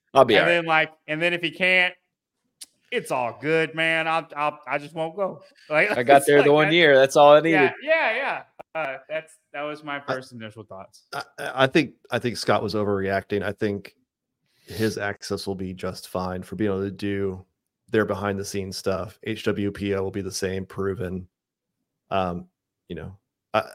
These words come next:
Speaker 3: and they do have
Speaker 1: I
Speaker 3: a tier
Speaker 1: think
Speaker 3: system. Like, not everybody got Savan or Buttery Bros or
Speaker 1: Yeah.
Speaker 3: those guys. Like, they
Speaker 1: It's
Speaker 3: got
Speaker 1: not
Speaker 3: special
Speaker 1: listed,
Speaker 3: access.
Speaker 1: but there, but there's a,
Speaker 3: Like,
Speaker 1: there's a tier.
Speaker 3: and then there was a special t-,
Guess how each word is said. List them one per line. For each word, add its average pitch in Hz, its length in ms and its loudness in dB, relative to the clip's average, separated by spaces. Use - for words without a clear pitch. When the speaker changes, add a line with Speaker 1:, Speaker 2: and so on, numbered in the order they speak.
Speaker 3:
and 156 100 6
they 151 80 12
do 156 140 10
have 147 100 10
Speaker 1:
I 123 40 6
Speaker 3:
a - 20 2
tier - 180 4
Speaker 1:
think 107 80 0
Speaker 3:
system. 117 280 2
Like, 120 240 4
not 151 180 8
everybody 170 340 10
got 147 240 8
Savan 120 540 4
or 104 100 2
Buttery 117 320 4
Bros 107 640 0
or 101 280 -4
Speaker 1:
Yeah. 104 160 2
Speaker 3:
those 110 200 2
guys. 110 460 2
Like, 104 220 -4
they 135 100 8
Speaker 1:
It's 165 100 10
Speaker 3:
got 175 240 6
Speaker 1:
not 160 80 8
Speaker 3:
special 170 220 8
Speaker 1:
listed, 135 140 6
Speaker 3:
access. 120 260 0
Speaker 1:
but 113 120 2
there, 123 320 2
but 127 140 -2
there's 135 280 2
a, 123 60 2
Speaker 3:
Like, 117 100 0
Speaker 1:
there's 123 220 0
a 135 80 -10
tier. 98 340 -8
Speaker 3:
and 151 100 2
then 151 120 8
there 156 100 8
was 156 180 2
a 156 60 0
special 139 460 2
t-, - 100 -20